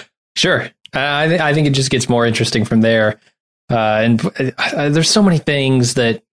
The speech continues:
you can contextualize within my serial killer idea, uh,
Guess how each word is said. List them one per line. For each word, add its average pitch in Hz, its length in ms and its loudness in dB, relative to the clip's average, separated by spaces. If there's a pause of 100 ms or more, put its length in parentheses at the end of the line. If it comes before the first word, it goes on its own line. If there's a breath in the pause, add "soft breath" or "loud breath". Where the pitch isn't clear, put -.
you 135 120 2
can 135 100 2
contextualize 123 760 0
within 120 280 2
my 113 140 2
serial 139 520 0
killer 135 340 2
idea, 127 640 2 (540)
uh, 113 380 0